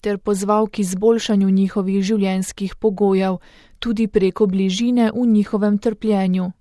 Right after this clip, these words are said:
Škof je vernike, duhovnike in posvečene osebe tudi pozval, naj se posebej posvetijo področju preventive glede okužbe z virusom hiv.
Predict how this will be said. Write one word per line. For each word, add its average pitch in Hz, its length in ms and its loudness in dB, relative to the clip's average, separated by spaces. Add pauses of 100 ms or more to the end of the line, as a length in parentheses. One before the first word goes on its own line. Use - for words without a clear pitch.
(680)
Škof - 440 -2
je 196 140 2
vernike, 208 640 2
duhovnike 196 760 0
in 196 80 2
posvečene 214 760 0
osebe 208 540 0
tudi 220 260 -2
pozval, 202 640 0
naj 202 240 2
se 208 200 0
posebej 208 520 -2
posvetijo 202 720 -2
področju 190 600 -2
preventive 202 840 0
glede 196 400 0
okužbe 220 580 -2
z 208 220 -4
virusom 214 520 -2
hiv. 185 380 -4